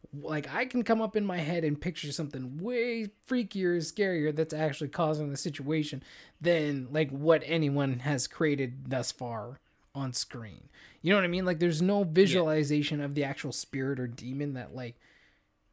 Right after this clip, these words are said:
Speaker 1: scare me, because anything, like, what it looked like in my head prior to that was scarier than whatever they showed me, right? So it kinda kills my immersion. Like, I'm not longer really afraid of it, 'cause I'm like,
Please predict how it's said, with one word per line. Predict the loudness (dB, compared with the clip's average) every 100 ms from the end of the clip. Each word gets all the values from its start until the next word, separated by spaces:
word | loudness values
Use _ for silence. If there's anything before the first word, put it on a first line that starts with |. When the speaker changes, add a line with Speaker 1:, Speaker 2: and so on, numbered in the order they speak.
| -8
Speaker 1:
scare | -8 0 0 2
me, | 0 -4
because | -6 -6 -6 -6 -4
anything, | 0 0 0 -2 -2 -4
like, | -2
what | 4 4
it | 6
looked | 2 2
like | 2 0
in | 0
my | 0 -2
head | -2 -6 -6
prior | -8 -6 0 0 0
to | -2
that | 0 -2 -2
was | -2 -2
scarier | 0 2 2 2 0 -4
than | -4 -4 -4 -8 -10 -20 -20 _ _ _ _ _ _
whatever | -2 4 4 4
they | 4
showed | 6 6 6
me, | 2 0
right? | 2 2
So | 2
it | 2
kinda | 2 2
kills | 0 0
my | 2
immersion. | 2 2 2 0 -2
Like, | -4 -2
I'm | 2
not | 2 2 0
longer | 0 2 0
really | 0 0 -2
afraid | -4 -6 -2
of | 0
it, | 0 -2
'cause | -6 -4
I'm | -4
like, | -4 -10